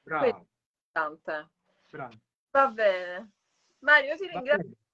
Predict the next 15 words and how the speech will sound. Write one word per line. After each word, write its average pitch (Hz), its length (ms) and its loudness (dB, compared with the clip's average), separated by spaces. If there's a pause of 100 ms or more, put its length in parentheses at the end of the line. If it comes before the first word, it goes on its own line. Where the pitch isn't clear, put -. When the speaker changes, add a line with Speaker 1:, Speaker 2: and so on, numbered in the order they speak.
(160)
Speaker 2:
Buon 359 200 -4
fine 381 200 -10
settimana, 254 720 2
salutiamo 247 540 -4
tutti 285 280 -10
quanti. 269 440 -2
Speaker 1:
Grazie 180 480 2
pure 185 180 0
a 180 80 0
te. 165 220 -2
Ciao, - 240 0
Speaker 2:
Spero 190 160 4
Speaker 1:
ciao 185 220 -2
a 180 40 0
tutti, 180 260 -4